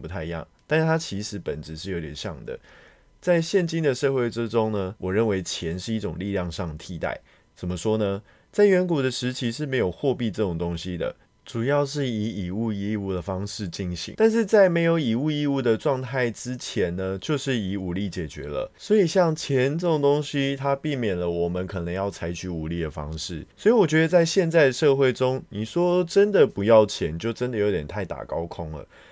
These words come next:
也不必弄得好像你真的不需要它一样，说自己完全不需要钱，反而听起来很幼稚。如果你真的不需要钱的话，欢迎把钱全部丢给我，当我干爹啦。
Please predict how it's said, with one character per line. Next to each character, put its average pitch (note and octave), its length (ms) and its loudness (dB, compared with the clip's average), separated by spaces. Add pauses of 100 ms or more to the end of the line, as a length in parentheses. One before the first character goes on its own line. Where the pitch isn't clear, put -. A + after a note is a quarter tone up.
(320)
也 C3 120 0
不 E3 160 0
必 G#3 140 -2
弄 G#3 140 4
得 E3+ 80 2
好 F#2+ 160 -4
像 C3+ 220 -6
你 E2 80 -6
真 G#2+ 160 -4
的 A#2 100 -2
不 G2 160 -6
需 G2 140 -6
要 F2+ 100 -2
它 E2+ 220 -8
一 D2 80 -10
样， D2+ 240 -8
说 G#3 160 2
自 G#3 140 -4
己 A2+ 180 -2
完 F#2+ 220 0
全 G2+ 200 -4
不 A#2 140 -4
需 A2+ 140 -4
要 G2+ 160 2
钱， D#2+ 240 -6
反 D#2 180 -8
而 D#2 80 -10
听 G2 180 -8
起 F#2+ 140 -8
来 D2+ 100 -6
很 D2+ 140 -10
幼 D#2+ 240 -8
稚。 D#2+ 280 -12
如 B2+ 140 -2
果 A#2+ 600 6
你 A2 160 -2
真 F3 160 0
的 E3 80 4
不 F3+ 120 -2
需 F#3 120 2
要 F3 100 8
钱 C#3+ 220 0
的 D3 120 0
话， D#3+ 380 4
欢 E3 180 -2
迎 E3+ 80 -2
把 A#2+ 200 2
钱 A#2+ 280 -4
全 C#3 160 -8
部 D#3+ 220 -4
丢 E3 160 -2
给 D#3+ 140 0
我， B2 260 4
当 C3 160 0
我 A#2 60 -6
干 B2 160 -4
爹 C3 180 2
啦。 A#2 320 -4